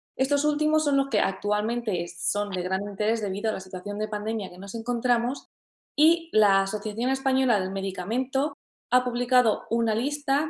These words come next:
donde aparecen todos aquellos que han demostrado eficacia frente al virus y atienden la norma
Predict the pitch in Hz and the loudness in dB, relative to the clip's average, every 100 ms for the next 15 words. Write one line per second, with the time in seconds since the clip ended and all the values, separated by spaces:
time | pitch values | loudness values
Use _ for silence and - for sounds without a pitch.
0 | 262 254 262 247 233 233 220 214 233 254 | -2 0 2 2 0 0 -4 -2 0 0
1 | 277 285 277 269 285 311 - - 277 262 | 0 -2 -2 0 0 -2 -4 0 2 2
2 | 247 233 233 254 254 226 226 269 262 240 | 0 -2 0 0 -2 -4 -2 -4 -4 -4
3 | 240 240 285 - 185 175 175 185 180 - | -4 0 -2 -2 -6 -4 -4 -4 -4 -6
4 | - - _ _ _ _ 277 294 285 269 | -20 -20 _ _ _ _ 4 4 4 4
5 | 285 277 220 214 220 196 165 | 4 4 2 4 2 0 -6